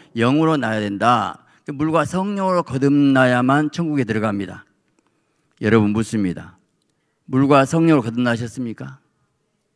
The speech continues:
물은 뭐이고 성령 뭐예요? 물은 세례라고도 보는데 좀 보면 세례로보다도 말씀이 물이에요. 물.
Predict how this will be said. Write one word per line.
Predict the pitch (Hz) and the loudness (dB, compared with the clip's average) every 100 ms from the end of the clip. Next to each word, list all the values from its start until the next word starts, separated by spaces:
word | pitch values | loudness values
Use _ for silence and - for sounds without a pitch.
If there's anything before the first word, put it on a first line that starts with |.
| _ _ _ _ _ _ - | _ _ _ _ _ _ -6
물은 | 117 131 | 0 2
뭐이고 | 110 107 101 | 2 0 -2
성령 | 135 131 104 | -6 -6 -6
뭐예요? | 87 85 80 104 151 - _ _ _ _ _ - | -6 -6 -6 -8 -10 -18 _ _ _ _ _ -4
물은 | 110 113 | 0 0
세례라고도 | 113 156 170 156 139 113 110 101 | 0 -2 0 2 2 2 0 0
보는데 | 95 98 95 123 156 95 - - _ | -2 -4 -4 -2 -2 -2 -10 -20 _
좀 | 151 196 143 | -6 -6 -8
보면 | 95 104 135 | -10 -6 -8
세례로보다도 | 110 160 180 180 147 117 98 87 139 147 101 - _ - _ _ - | -6 -4 0 0 2 2 0 0 0 -2 -4 -12 _ -20 _ _ -16
말씀이 | - 98 101 170 165 | -8 -8 -8 -8 -8
물이에요. | 92 90 127 120 80 | -8 -6 -4 -4 -6
물. | 78 92 87 107 92 67 | -4 -4 -2 -2 -4 -8